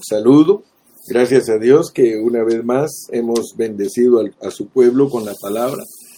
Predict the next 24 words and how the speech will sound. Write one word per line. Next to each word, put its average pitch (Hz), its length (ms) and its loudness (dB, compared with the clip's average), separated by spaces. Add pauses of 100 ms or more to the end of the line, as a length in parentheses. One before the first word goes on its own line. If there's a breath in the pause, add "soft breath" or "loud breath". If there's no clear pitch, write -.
(160)
Yo 220 120 0
espero 123 340 4
que 107 160 -4
Dios 110 240 -2
te 113 100 -2
haya 107 160 -2
hablado 101 380 -6
en 98 100 -14
esta - 340 -16
mañana. - 440 -20
Padre 135 300 2
Celestial, 113 720 -2 (960 soft breath)
tu 147 160 -4
palabra 139 500 4
ha - 20 -8
sido 131 300 4
entregada 143 800 4
para 120 240 2
ministrar 117 720 0
el 117 160 6
espíritu 127 560 2
de 107 100 -2
mis 104 240 -8
hermanos. 110 640 -8